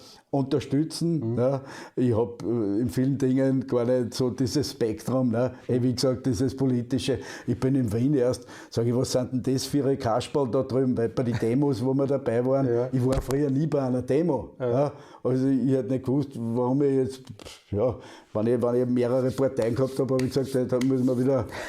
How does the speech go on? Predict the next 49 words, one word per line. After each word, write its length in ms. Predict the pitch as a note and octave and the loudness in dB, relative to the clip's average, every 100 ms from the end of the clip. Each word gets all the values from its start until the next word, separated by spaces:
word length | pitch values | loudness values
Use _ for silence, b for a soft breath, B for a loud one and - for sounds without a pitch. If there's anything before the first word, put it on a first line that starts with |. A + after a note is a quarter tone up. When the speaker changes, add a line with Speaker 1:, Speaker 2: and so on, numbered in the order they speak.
| B | B
Speaker 1:
gute 280 | D3+ C#3+ F#3 | 0 2 2
Speaker 2:
<laughs> 120 | C#3+ | 2
Speaker 1:
Hände 360 | A#2+ A#2+ D3+ E3 | 2 0 0 2
waschen“, 400 | D#3 D#3 - E3 | 2 2 0 0
ne? 280 | C3 C#3 D3+ - B B | 2 2 0 -4 B B
Und 440 | C3+ C3+ C3 C3+ C3+ - - - | 0 2 0 -2 -6 -6 -10 -4
die 160 | C3 A2+ | -2 0
haben 160 | A#2+ G#2+ | -2 -2
das 200 | C3 A#2 | -2 -2
bezahlt 560 | - B2 B2+ C3+ D#3+ E3 | -4 -2 2 2 2 0
alles, 260 | E3 D#3+ | 0 0
wir 80 | C#3 | 0
waren 220 | C3+ A#2+ | 0 0
Dienstleistung 640 | C#3 D3 D3+ D#3+ D3 E3 D#3 | 0 -2 0 -2 0 -2 -2
fertig. 440 | D#3 D#3+ D#3+ A#2 | -2 -2 -2 -6
Speaker 2:
Mhm. 40 | B B B | B B B
Speaker 1:
Aber 180 | G2 A2 - | -2 -2 0
bei 100 | C3 | 0
den 160 | A#2+ G#2+ | 0 0
Demos 420 | G#2 B2+ C#3+ C#3 | 0 2 2 0
in 140 | C3 | 0
Wien 280 | A#2+ B2+ D3+ B B - | 2 2 0 B B -4
war 140 | A2 | 0
es 80 | A#2 | 2
halt 200 | C3+ B2+ | 2 2
so, 140 | B2 B2+ | 0 0
da 180 | B2+ A#2+ | 0 0
waren, 260 | B2 B2 - B B B - | 0 0 -4 B B B -2
ja, 240 | A2 A#2 E2 - _ - | 0 0 -4 -14 _ -2
der 80 | G#2+ | 0
O 80 | |
F 160 | A#2 A#2+ | 2 0
hat 100 | B2 | -2
gesagt, 240 | B2 B2 B2 - | 0 -2 -4 -4
fünfundzwanzigtausend 760 | B2 B2 B2+ C3 B2 C3+ C3 | -2 0 0 0 0 0 2
Leute, 300 | C3 B2 C3 A#2 | 2 0 0 0
im 100 | A#2 | 0
Speaker 2:
Mhm. 60 | |
Speaker 1:
Endeffekt 540 | A2+ A#2+ C3 B2 - - | 0 0 0 0 -2 -4
<laughs> 20 | |
waren 180 | F#3 D#3 | -2 0
es 40 | D3+ | 0
aber 360 | C3+ B2 A2+ | 0 -2 -4
zweihunderttausend 920 | - A#2+ A#2+ C3+ D#3+ D#3+ D3+ D3 E3+ | -4 -2 0 0 0 0 0 0 0
oder 160 | D#3 D3 | 0 2
irgendwas 420 | D3 C#3+ C3+ C#3+ | 0 0 0 0
oder 180 | B2 A#2 | 0 0
noch 140 | A2+ C#3+ | 0 2
mehr. 320 | D3 C#3+ | 2 0